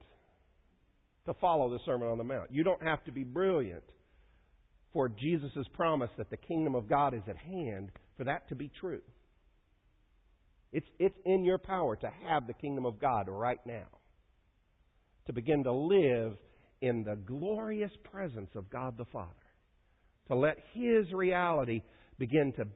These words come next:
be active in your life and to begin to shine out through you to the people that are around you. It's, you don't have to be smart to do that. You have to do one thing.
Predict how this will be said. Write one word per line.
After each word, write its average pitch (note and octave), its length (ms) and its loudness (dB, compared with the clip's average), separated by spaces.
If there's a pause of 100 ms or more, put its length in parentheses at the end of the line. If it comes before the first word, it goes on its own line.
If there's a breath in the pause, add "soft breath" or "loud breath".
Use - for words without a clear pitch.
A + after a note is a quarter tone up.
be G#3+ 480 0
active D3 460 -4
in B2+ 100 0
your B2+ 160 0
life C3 280 2
and B2 100 -2
to A#2 60 -2
begin A#2+ 240 0
to A2 80 -6 (260)
shine F3 320 -6
out B2+ 220 0 (100)
through D#3+ 240 -4
you G2 260 -6 (320 soft breath)
to C#3 80 -10
the B2+ 80 -2
people C3+ 340 -2
that A2+ 120 0
are A2 140 2
around A#2 340 2
you. F2+ 100 -12
It's, D3+ 140 -2 (280 soft breath)
you D#3+ 160 2
don't C#4 220 6
have C#4 280 2
to A3+ 80 -6
be F#3 120 -4 (100)
smart A3 340 0
to F#3 80 2
do F#3 180 2
that. C#3+ 180 4 (180 loud breath)
You F3+ 120 6
have F3 180 2
to E3+ 80 -4
do D#3 140 2
one D3+ 360 -2
thing. G#3+ 220 -16